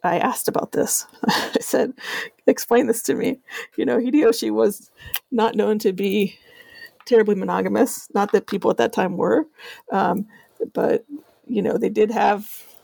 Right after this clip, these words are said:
a congen-, I mean, they had a good relationship, but I'm not sure that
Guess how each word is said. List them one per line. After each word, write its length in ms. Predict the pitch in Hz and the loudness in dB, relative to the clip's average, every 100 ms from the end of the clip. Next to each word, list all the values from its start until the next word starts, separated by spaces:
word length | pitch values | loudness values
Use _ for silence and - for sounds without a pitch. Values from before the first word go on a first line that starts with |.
| - _ _ - | -20 _ _ -16
a 100 | - | -10
congen-, 500 | 196 226 220 220 220 - 190 | -4 -2 0 2 0 0 -2
I 40 | |
mean, 200 | 190 202 | 0 0
they 100 | 202 | 2
had 160 | 214 196 | 2 0
a 60 | |
good 180 | 190 202 | 0 2
relationship, 720 | 233 214 202 208 185 214 226 - - - - | 2 2 0 -4 2 4 4 0 -16 -18 -4
but 140 | 202 | -2
I'm 120 | 190 190 | 0 0
not 220 | 196 - | -2 -2
sure 340 | - 202 202 | -2 0 2
that 280 | 196 196 190 | 2 2 0